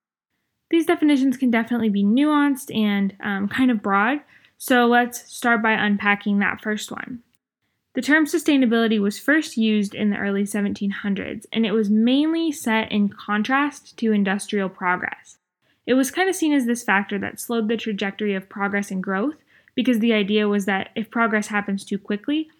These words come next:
development and industry as systems would be unable to continue and, um, keep up,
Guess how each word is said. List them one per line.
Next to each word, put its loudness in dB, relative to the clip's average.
development 2
and 0
industry -2
as -4
systems -4
would 0
be -2
unable 2
to -6
continue -2
and, -4
um, -6
keep -8
up, -4